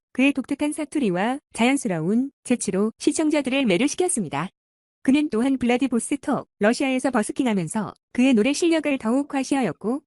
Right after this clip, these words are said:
그의 음악을 널리 공유하려는 그의 헌신을 보여주었습니다. 천구백구십년생인 황영웅은 어려 보일 수 있지만 그의 독특한 매력과 두텁게 진 사투리로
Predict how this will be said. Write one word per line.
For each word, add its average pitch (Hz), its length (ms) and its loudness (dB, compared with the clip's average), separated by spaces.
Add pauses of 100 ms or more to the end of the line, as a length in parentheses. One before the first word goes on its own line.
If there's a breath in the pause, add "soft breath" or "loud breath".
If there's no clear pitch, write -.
(120)
그의 285 280 2
음악을 233 320 0
널리 240 300 2
공유하려는 254 640 0
그의 247 180 4
헌신을 277 460 0
보여주었습니다. 233 800 0 (440)
천구백구십년생인 294 1000 2
황영웅은 285 640 0 (120)
어려 214 180 0
보일 285 200 0
수 285 120 -2
있지만 220 520 0 (140)
그의 269 200 4
독특한 294 440 -2
매력과 269 380 2
두텁게 285 420 -2
진 294 180 -2
사투리로 262 560 -2